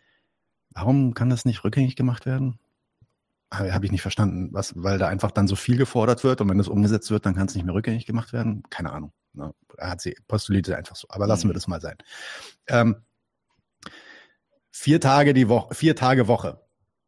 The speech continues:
Speaker 1: Ja, also vier Tage die Woche arbeiten. Das sei ein systematischer Ansatz, sagt sie. Okay, also vier Tage die Woche bei vollem Gehaltsausgleich. Also, was heißt denn das?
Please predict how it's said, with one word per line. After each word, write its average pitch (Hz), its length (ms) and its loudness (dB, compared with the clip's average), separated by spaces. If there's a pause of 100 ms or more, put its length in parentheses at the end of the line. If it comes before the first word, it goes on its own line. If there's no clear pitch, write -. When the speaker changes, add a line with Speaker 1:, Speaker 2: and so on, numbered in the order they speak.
Speaker 1:
Ja, 113 180 -2
also 98 140 -4
vier 143 160 0
Tage 127 160 4
die 110 100 2
Woche 107 180 0
arbeiten. 95 360 -2
Das 123 220 0
sei 131 240 4
ein 117 200 2
systematischer 110 1000 0
Ansatz, 101 420 -4
sagt - 260 -10
sie. - 260 -16 (680)
Okay, - 320 -8 (420)
also 92 300 -4 (120)
vier 107 140 -4
Tage 117 260 2
die 143 120 0
Woche 147 260 2
bei 92 180 0
vollem 120 300 2
Gehaltsausgleich. 110 800 -2
Also, 117 640 0 (720)
was 101 180 -4
heißt 135 220 2
denn 113 60 2
das? - 260 -6